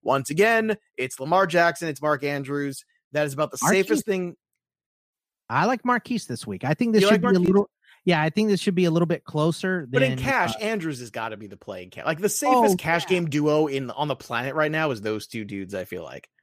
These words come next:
Speaker 2: Yeah, and he's, and Andrews is cheap, especially, you know, I think on D K he's a real good value at sixty-three hundred here, but, uh, I like
Speaker 1: It's cheap
Speaker 2: Marquise
Speaker 1: on
Speaker 2: a little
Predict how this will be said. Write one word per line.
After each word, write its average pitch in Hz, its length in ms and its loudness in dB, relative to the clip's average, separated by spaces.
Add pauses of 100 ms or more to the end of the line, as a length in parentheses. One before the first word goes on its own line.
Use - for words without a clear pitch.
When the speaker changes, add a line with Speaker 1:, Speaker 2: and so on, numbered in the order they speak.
(120)
Speaker 2:
Yeah, 185 80 -12
and 180 140 -16
he's, 180 260 -14
and 175 260 -14
Andrews 175 500 -12
is 123 200 -18
cheap, 139 320 -10
especially, 147 480 -6
you 120 240 -10
know, 117 80 -8
I 113 120 -8
think 120 240 -6
on 107 120 -4
D 113 180 -4
K 113 260 -4
he's 104 160 -4
a 104 60 -4
real 110 180 -2
good 104 160 -6
value 101 220 -6
at 95 100 -8
sixty-three 104 520 -8
hundred 120 320 -4
here, 196 200 -4
but, 202 240 -4 (360)
uh, 117 180 2
I 147 120 0
like 190 240 2
Speaker 1:
It's 175 200 2
cheap 359 160 6
Speaker 2:
Marquise 403 200 4
Speaker 1:
on - 40 0
Speaker 2:
a 427 40 8
little 427 100 4